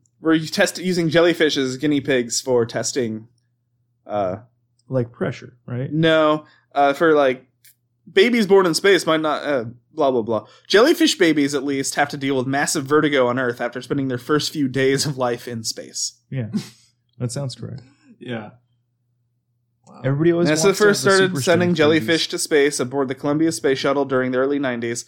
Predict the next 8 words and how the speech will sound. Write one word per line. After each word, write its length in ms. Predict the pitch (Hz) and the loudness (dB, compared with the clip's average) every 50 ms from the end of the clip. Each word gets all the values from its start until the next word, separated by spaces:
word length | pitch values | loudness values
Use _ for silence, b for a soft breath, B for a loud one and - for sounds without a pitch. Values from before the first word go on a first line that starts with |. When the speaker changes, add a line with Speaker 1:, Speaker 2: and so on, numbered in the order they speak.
| b b b b | b b b b
Speaker 1:
to 100 | b - | b -20
test 300 | 123 - 139 131 123 - | -6 -2 0 0 0 0
how 120 | - 120 117 | 0 0 0
spaceflight 600 | - - - 147 143 143 - - 147 147 139 - | 0 0 0 -2 -2 -2 -2 0 2 2 2 0
would 140 | 127 131 123 | 0 -2 -4
affect 420 | 120 - - 147 131 127 - - | -4 -4 -4 -4 -4 -4 -6 -8
their 140 | - 127 120 | -6 -6 -4
development. 560 | 123 120 117 117 104 95 67 - 101 82 - | -4 -4 -4 -2 -4 -4 -4 -6 -10 -14 -14